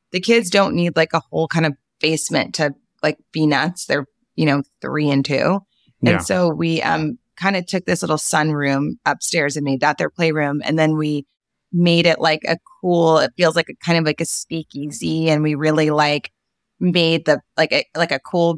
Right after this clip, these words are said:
Speaker 1: bar and a really loungy place. And so it actually feels very divorced from the rest of the house, almost as if there's, like, kind of like a New York apartment down there.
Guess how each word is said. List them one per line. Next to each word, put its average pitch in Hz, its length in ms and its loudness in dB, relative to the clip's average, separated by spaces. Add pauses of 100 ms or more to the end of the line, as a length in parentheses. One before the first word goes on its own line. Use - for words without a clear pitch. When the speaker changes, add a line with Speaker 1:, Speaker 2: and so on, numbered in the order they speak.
Speaker 1:
bar 214 420 4
and 151 120 0
a 143 60 2
really 160 260 0
loungy 175 500 0
place. 208 340 0
And 165 120 -2
so 180 100 -2
it 170 80 -2
actually 175 480 -2
feels 170 300 0
very 156 540 0
divorced 151 540 -2
from 160 140 -4
the 151 120 0
rest 147 240 0
of 156 100 -2
the 151 60 -2
house, 151 180 0
almost 170 300 -2
as 170 120 -4
if 170 120 -8
there's, 160 200 -4
like, 156 100 -10
kind 151 120 -6
of 147 80 -4
like 156 140 -2
a 151 60 -8
New 139 160 -8
York 147 240 0
apartment 147 500 -2
down 175 220 2
there. 202 320 2